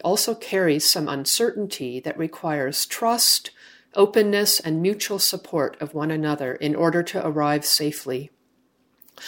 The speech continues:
On the road to Emmaus, the first thing Jesus did was to come near to his two companions and join them on the road.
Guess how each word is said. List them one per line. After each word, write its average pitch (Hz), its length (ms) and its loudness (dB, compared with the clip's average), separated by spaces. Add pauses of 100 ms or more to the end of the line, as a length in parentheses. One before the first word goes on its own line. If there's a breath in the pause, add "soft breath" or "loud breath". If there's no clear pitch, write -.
(340 loud breath)
On 202 140 6
the 220 80 8
road 262 320 4
to 247 160 4
Emmaus, 147 560 2
the 226 140 0
first 294 400 2
thing 254 200 0
Jesus 180 520 2
did 147 320 -2
was 185 180 2
to 220 140 0
come 220 360 0
near 220 280 2
to 233 160 -6
his 156 180 -2
two - 160 -4
companions 156 760 -2
and 175 200 -2
join 180 340 0
them 143 220 -4
on 151 160 -4
the 151 100 0
road. 151 440 -2